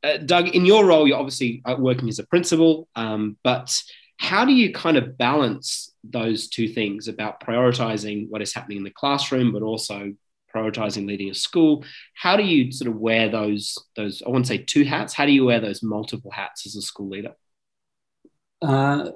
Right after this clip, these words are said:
Speaker 2: I find it challenging and, and quite, um, difficult because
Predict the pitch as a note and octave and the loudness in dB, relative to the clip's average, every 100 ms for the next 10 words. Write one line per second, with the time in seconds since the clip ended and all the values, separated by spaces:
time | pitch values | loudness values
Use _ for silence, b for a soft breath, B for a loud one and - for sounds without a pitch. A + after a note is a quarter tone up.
0 | - - E3+ D3 - C3 C#3 D#3 F3+ F#3+ | -10 0 4 4 2 2 4 6 6 4
1 | B2+ B2+ - B2+ B2 - - B2 A#2+ A#2+ | 4 2 0 -2 -2 -4 -6 -2 -2 -4
2 | - _ B2+ A#2 A2 G#2+ - - _ _ | -12 _ -6 -4 -4 -8 -10 -20 _ _
3 | - _ - - _ - C3+ B2 - A#2+ | -20 _ -18 -18 _ -2 0 0 0 -2
4 | - - A#2+ - B2 A#2 A2 - - | -4 -8 -8 -2 -2 -2 -2 -4 -6